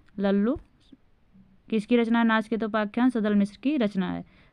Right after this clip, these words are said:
तो आठ का कौन सा सही हो जाएगा? आठ का बी। अगला क्वेश्चन देखते हैं, क्वेश्चन नंबर नौ है।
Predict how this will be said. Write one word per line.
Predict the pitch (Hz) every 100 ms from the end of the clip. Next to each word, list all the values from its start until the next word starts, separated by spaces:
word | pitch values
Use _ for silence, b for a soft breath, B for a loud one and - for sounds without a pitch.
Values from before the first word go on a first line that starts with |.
| b
तो | 214
आठ | - 208 208
का | 233
कौन | 214 214
सा | 214
सही | 214 214
हो |
जाएगा? | 208 226 220
आठ | 196 -
का | 196
बी। | 175 165 - B B B B -
अगला | 202 220 226
क्वेश्चन | 226 214 220
देखते | 208 202 226
हैं, | 233
क्वेश्चन | 226 208 214
नंबर | 208 202 202
नौ | 202 214 226
है। | 226